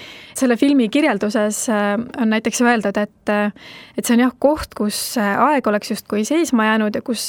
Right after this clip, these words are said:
äh, filmida tohtis vaid rongiaknast, sest, äh, ka seal endiselt tänapäevani tegutseb, äh,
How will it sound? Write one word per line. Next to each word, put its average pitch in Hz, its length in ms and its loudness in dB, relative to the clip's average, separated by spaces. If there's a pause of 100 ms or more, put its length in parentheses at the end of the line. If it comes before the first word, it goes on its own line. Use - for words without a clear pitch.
(120)
äh, 208 80 0
filmida 226 540 2
tohtis 220 340 -4
vaid 208 240 0
rongiaknast, 214 880 -2 (320)
sest, - 480 -2
äh, 214 240 4
ka 220 160 -2
seal 254 400 2 (320)
endiselt 226 560 0
tänapäevani 214 560 0
tegutseb, 214 640 -4
äh, 202 160 -2